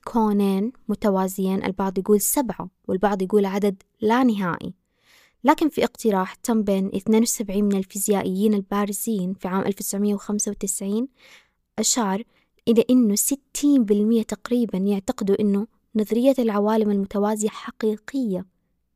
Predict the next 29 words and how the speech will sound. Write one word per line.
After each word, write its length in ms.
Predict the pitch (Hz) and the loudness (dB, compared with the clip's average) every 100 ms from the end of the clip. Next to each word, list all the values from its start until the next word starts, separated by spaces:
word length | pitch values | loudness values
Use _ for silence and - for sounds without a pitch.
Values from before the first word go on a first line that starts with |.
| _ 214 | _ -8
Of 20 | |
course، 400 | - 226 220 226 | 0 0 0 -2
هو 100 | 220 | 0
لا 180 | 214 214 | 0 0
زال 320 | 233 254 262 | 0 2 2
للآن 380 | 233 - 226 202 | 0 0 0 2
محض 240 | 214 - - | 0 -6 -8
تخمين، 540 | 214 - 226 233 208 190 | -8 -4 0 2 2 2
وما 120 | 220 | 0
حد 220 | - 220 | 0 -2
يقدر 260 | 220 - 208 | 0 0 0
يجاوب 400 | 202 208 208 196 _ - - _ _ _ | 0 0 0 -2 _ -20 -20 _ _ _
آه، 280 | 214 202 196 - _ - | -4 -2 -4 -8 _ -2
على 180 | 208 | 0
سؤال 440 | 208 226 208 214 202 | 0 0 0 0 0
إذا 160 | 202 | -2
العوالم 520 | 190 185 202 208 220 208 | -2 2 4 4 4 2
المتوازية 720 | 196 - 208 196 202 202 208 | -2 -4 -2 0 -2 0 0
والمالتيفيرس، 920 | 196 196 202 214 214 - 196 196 196 - _ _ _ - | 0 0 0 -2 -6 -6 -4 -4 -4 -10 _ _ _ -8
آه، 180 | 190 196 | -4 0
موجودة 500 | 202 208 202 226 208 | 0 2 2 0 -2
فعلا 420 | - 220 214 196 - | -2 -2 -2 -2 -4
أو 120 | 196 | -2
لا، 200 | 190 196 - _ _ - | -2 -4 -6 _ _ -2
ما 100 | 240 | 0
حد 140 | 269 | 0
يقدر 180 | 240 233 | 0 2
يجاوب 440 | 208 214 208 196 | 2 2 2 0
عليها 360 | 190 202 208 | 0 0 -2